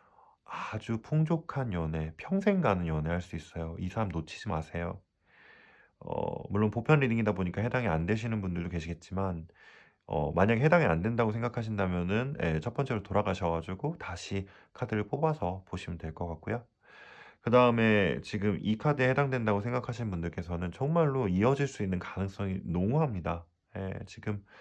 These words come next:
'내가 그런 사람 없는데?' 라고 생각을 하셔도 앞으로 금방 나타날 것 같고요. 내가 알고 있는 사람이 있다고 생각하신다면은 그 사람이 나한테 다가올 가능성 큽니다. 예. 그래서 여러분들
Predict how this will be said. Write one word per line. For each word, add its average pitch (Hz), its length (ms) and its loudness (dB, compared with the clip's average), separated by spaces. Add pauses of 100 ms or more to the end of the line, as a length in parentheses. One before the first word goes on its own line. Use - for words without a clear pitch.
(280)
'내가 90 720 4 (240)
그런 139 160 0
사람 175 160 4
없는데?' 104 520 0 (140)
라고 87 220 2
생각을 110 320 0
하셔도 110 420 -6 (260)
앞으로 87 540 -6 (240)
금방 104 540 2 (220)
나타날 92 440 -4
것 95 120 -6
같고요. 98 380 -6 (1080)
내가 95 280 4
알고 90 260 6
있는 110 160 2
사람이 101 280 0
있다고 95 360 0
생각하신다면은 101 880 -4 (280)
그 - 140 -6
사람이 110 320 2
나한테 85 360 0
다가올 87 380 -2
가능성 85 460 -6 (140)
큽니다. 185 460 -4 (300)
예. 80 200 -12 (840)
그래서 95 200 -6
여러분들 87 540 0